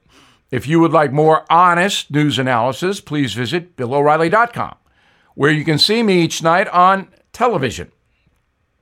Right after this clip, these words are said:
In a moment, something you might not know. Everything is expensive these days, you know that.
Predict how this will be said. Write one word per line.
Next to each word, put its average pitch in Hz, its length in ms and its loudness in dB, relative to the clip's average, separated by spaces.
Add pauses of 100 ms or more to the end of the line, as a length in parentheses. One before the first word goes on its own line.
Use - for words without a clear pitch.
(360)
In 180 160 2
a 180 200 4
moment, 170 400 2 (800)
something 131 380 0
you 151 100 2
might 214 300 0 (600)
not 127 260 -2
know. 104 220 -6 (1000)
Everything 214 400 -2
is 185 140 -4
expensive 208 540 -4
these 190 220 -4
days, 214 380 -2
you 202 80 -2
know 165 160 -2
that. 180 400 -4